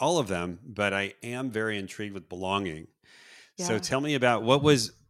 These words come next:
Speaker 1: what is, what was the dark side of belonging, and then how do you create belonging?
Speaker 2: Yeah, the bel-, the b-, dark side of belonging is being on the outside looking in,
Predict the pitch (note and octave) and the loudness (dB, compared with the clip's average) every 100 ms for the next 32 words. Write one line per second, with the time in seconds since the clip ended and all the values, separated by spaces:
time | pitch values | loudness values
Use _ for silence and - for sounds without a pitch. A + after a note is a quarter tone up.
0 | _ - A#2+ C#3+ C3 B2 C3+ D#3 C3+ C3 | _ 0 2 4 2 0 -2 0 0 4
1 | A#2 A#2+ - C#3+ C#3 C#3+ C#3+ D3+ D#3 D#3+ | 4 4 4 2 2 0 2 2 2 0
2 | D#3 - A2 G#2+ G#2 G2 G2 G#2+ A2 G#2+ | -2 -6 -6 -2 -2 -2 -2 -2 -2 -4
3 | G2+ - G2 F#2 F#2 G2 F#2 - - _ | -6 -6 -6 -2 -2 -2 -6 -14 -16 _
4 | _ F2+ F2 F2 F2 F2 G2 _ _ - | _ -8 -6 -6 -10 -14 -20 _ _ -12
5 | - _ _ _ _ - A#3 A#3 A3+ A3 | -12 _ _ _ _ 0 6 8 6 0
6 | A#3+ B3+ - B3 B3+ C#4+ E4 G#4 B4+ F#4+ | -4 -2 -2 -4 -4 2 2 2 -4 -4
7 | D#4+ B3 B3 C4 A3+ G#3+ A3 G#3 G#3+ A#3+ | -4 -2 -4 -6 -12 -8 -8 -8 -8 -10
8 | B3 A#3 A3+ G3 G#3 G#3+ G3 G3 G3+ F#3+ | -8 -8 -6 -6 -6 -8 -8 -12 -16 -14
9 | E3+ | -14